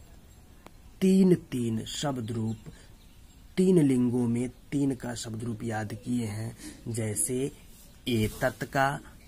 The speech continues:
तत् का और किम का। तत् का भी याद किए हैं, सह, सा और तत्।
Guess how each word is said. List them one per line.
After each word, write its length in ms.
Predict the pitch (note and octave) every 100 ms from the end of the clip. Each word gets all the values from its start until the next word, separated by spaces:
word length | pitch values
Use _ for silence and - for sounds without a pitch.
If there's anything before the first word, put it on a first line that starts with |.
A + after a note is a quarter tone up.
| - - -
तत् 280 | C3+ A2+
का 440 | B2 - B2+ B2+ C3+ - - -
और 320 | B2+ D3+ F3 - - -
किम 240 | B2+ A#2
का। 300 | G#2+ G#2 F#2 - - - -
तत् 220 | A#2+ D#3
का 280 | - D3 C#3+
भी 240 | C3 C#3+
याद 240 | C3+ C3+
किए 320 | C#3 C#3 C#3 C#3
हैं, 400 | B2+ C#3+ D#3+ - - - - - - - - -
सह, 560 | - - E3+ C#3+ B2 E3+ - - - - - - - - - - E4 - - - - - - - - - - -
सा 640 | - - C#3+ C3 C#3 E3 - - - - - -
और 180 | B2+ A#2 - -
तत्। 280 | C3+ A2